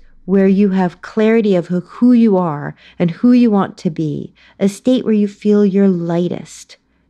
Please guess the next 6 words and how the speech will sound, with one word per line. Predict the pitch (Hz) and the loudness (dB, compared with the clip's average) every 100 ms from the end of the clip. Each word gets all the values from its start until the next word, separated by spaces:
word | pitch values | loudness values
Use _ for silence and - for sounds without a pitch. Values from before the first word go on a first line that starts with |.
| _ | _
your | 180 | 2
most | 185 208 202 - - | 4 4 0 -8 -2
open, | 185 185 190 - 160 _ - | -2 -2 -10 -8 -10 _ -2
your | 185 | 2
most | 190 196 196 - _ | 4 4 0 -4 _
loving, | 160 165 160 165 165 | -6 -4 -4 -8 -14